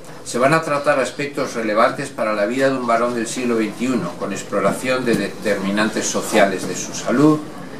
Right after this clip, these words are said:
incluidos factores relacionados con problemas familiares, ocupacionales, educativos, legales, y la demonización mediante distorsiones de la representación y la imagen social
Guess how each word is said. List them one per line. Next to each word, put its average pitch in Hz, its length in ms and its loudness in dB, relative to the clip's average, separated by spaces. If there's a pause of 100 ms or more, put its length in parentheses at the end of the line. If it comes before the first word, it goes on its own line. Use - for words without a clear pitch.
(100)
incluidos 113 500 4
factores 113 520 2
relacionados 107 640 4
con 92 180 -6
problemas 101 340 0
familiares, 110 720 2
ocupacionales, 120 920 -2 (560)
educativos, 123 640 2
legales, 123 560 0 (420)
y 135 80 -4
la 143 120 6
demonización 113 720 -4
mediante 107 420 0
distorsiones 117 720 -4
de 107 100 0
la 101 200 2
representación 104 840 -4
y 101 100 -2
la 95 140 2
imagen 98 540 -2
social 90 500 0